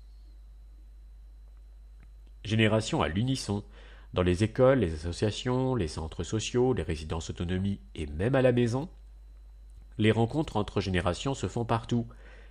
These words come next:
et prennent de multiples formes tout au long de notre parcours. Un enrichissement mutuel qui apporte autant aux enfants qu'aux parents et aux seniors.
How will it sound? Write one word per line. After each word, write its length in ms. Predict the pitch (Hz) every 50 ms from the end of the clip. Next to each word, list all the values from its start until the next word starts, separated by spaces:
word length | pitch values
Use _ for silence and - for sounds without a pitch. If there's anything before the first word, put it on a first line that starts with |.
| - -
et 80 | 76 73
prennent 340 | - - - 101 110 117 95
de 80 | 85
multiples 460 | 82 85 90 87 - 117 113 - 120
formes 340 | 120 - - 90 90 98 101
tout 180 | - 98 - -
au 40 | 82
long 180 | 85 85 87
de 80 | 80 87
notre 300 | 82 87 85 - - 85
parcours. 520 | 82 85 82 - - - 82 82 78 - - - - - - - - - -
Un 100 | 85 85
enrichissement 540 | 87 85 90 87 - 101 95 - - 95 95
mutuel 520 | 98 98 - - 95 92 117 143 127 98 -
qui 120 | - 104
apporte 340 | 92 - - 95 85 - -
autant 380 | 90 80 - 90 82 - - - -
aux 200 | 85 80 78 87
enfants 360 | 85 87 - 87 78 76 -
qu'aux 140 | - 95 85
parents 420 | - 85 80 80 85 82 85 - - -
et 80 | 123 113
aux 80 | 113
seniors. 640 | 113 - - 82 73 73 78 82 107 151 165 - -